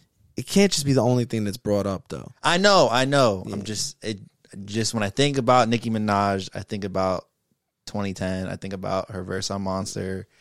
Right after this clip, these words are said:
Speaker 2: You know what I'm saying? I think about, like, like you said, Pink Print, Beans in the Trap.
Speaker 1: Cardi B's on a good run right now, though.
Speaker 2: She is, she
Speaker 1: Yeah,
Speaker 2: is.
Speaker 1: her whole drill scene is, is, is
Speaker 2: It's
Speaker 1: valid.
Speaker 2: working, it's working.
Speaker 1: It's definitely valid.
Speaker 2: But
Speaker 1: That was
Speaker 2: As
Speaker 1: just a little quick one, just in case.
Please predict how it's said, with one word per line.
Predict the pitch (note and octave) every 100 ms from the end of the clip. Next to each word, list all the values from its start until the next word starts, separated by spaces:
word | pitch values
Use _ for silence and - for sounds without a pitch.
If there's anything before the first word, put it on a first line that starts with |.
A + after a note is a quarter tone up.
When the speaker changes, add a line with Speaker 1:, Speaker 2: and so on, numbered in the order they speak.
| _ _ _
Speaker 2:
You | -
know | G2
what |
I'm | F#2
saying? | F#2+ F#2+ F#2+
I |
think | F#2+ G2
about, | G2 F#2+ F#2+ F#2+
like, | F#2 F#2 - _ _ _ _
like | - G#2
you | G2+
said, | G2+ -
Pink | G2+ G2+
Print, | - G2 F#2+
Beans | F#2+ F#2+
in | G2+
the | F#2+
Trap. | F#2+ F#2 F#2+
Speaker 1:
Cardi | F#3+ D4
B's | D#4+ D4
on | B3
a |
good | A3 A3+
run | A#3+ F#3
right | C3+
now, | A#2 G#2
though. | F#2+ G2
Speaker 2:
She | B2 E3+ F#3+
is, | G3 G2+ A3+
she | F#3+
Speaker 1:
Yeah, |
Speaker 2:
is. | D#3 G#2+ D3
Speaker 1:
her | -
whole | F3
drill | D#3+ E3+ F#3+
scene | - G3+ G3+
is, | F3+ E3+ E3
is, | D#3+ D3+ -
is |
Speaker 2:
It's | D#3
Speaker 1:
valid. | D#3+ G#3 F3
Speaker 2:
working, | E3+ G2 F#2
it's | G#2 D3+
working. | D3+ C3+ D#3
Speaker 1:
It's |
definitely | E3 F3
valid. | E3+ C#3+ G2+ A#2+ _ _ -
Speaker 2:
But | G#2 G#2 G2 - _ _ -
Speaker 1:
That | G3
was | G#3+
Speaker 2:
As | A3
Speaker 1:
just |
a | G#3
little | G3
quick | - E3+ G#2+
one, | G#2
just | C#3 D#3
in |
case. | - G#2 -